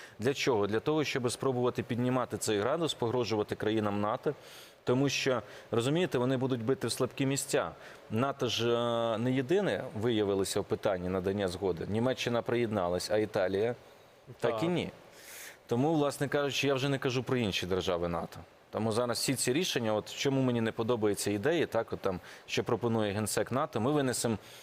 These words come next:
Speaker 1: питання затвердження допомоги для України на наступні п'ять років на рівні, щоб найменше сорок мільярдів на рік.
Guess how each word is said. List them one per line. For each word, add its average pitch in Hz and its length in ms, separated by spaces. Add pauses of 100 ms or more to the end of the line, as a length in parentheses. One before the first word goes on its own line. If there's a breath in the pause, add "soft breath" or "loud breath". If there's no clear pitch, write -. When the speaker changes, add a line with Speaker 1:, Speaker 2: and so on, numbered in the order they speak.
(180 loud breath)
Speaker 1:
питання 104 1400
затвердження 120 560
допомоги 131 500
для 113 120
України 113 420
на 107 60
наступні 107 500
п'ять 107 240
років 131 360
на 107 260
рівні, 131 260
щоб 104 200
найменше 110 460
сорок 113 300
мільярдів 107 460
на 101 140
рік. - 140